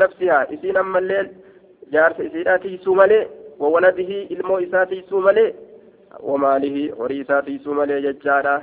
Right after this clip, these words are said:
Akkasumatti mana isaa tiisuu itti gaafatamti. والمرأة راعية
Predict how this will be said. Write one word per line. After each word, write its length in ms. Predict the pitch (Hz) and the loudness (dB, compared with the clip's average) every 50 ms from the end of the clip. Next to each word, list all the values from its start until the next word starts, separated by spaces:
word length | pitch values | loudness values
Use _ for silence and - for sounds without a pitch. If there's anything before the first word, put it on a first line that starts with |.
| - - - _ _ _ _ - 147 | -6 -16 -20 _ _ _ _ -4 -4
Akkasumatti 480 | 147 - 180 180 185 185 185 185 185 | 0 0 -2 0 2 0 0 0 0
mana 180 | 180 185 185 190 - - | 2 2 2 2 2 0
isaa 220 | - 185 180 180 | -2 0 0 0
tiisuu 580 | 180 185 190 185 - - 180 202 196 185 - - - - - - - _ _ _ _ _ _ - | -2 -4 -8 -10 -10 -8 -6 -4 -4 -4 -6 -8 -14 -20 -20 -20 -20 _ _ _ _ _ _ -12
itti 180 | 151 - 185 180 | -8 -6 -4 0
gaafatamti. 640 | 175 175 170 165 170 165 170 165 165 - 160 160 147 135 - - - - - - _ _ _ 143 135 | 2 2 2 2 0 -2 -2 -4 -4 -6 -4 -4 -4 -4 -4 -8 -16 -20 -20 -20 _ _ _ 0 0
والمرأة 480 | 160 165 170 180 185 196 190 185 - 180 | 2 4 4 4 4 4 4 0 -2 0
راعية 520 | 180 175 175 175 180 190 190 180 - - | 2 2 4 4 4 4 4 4 2 2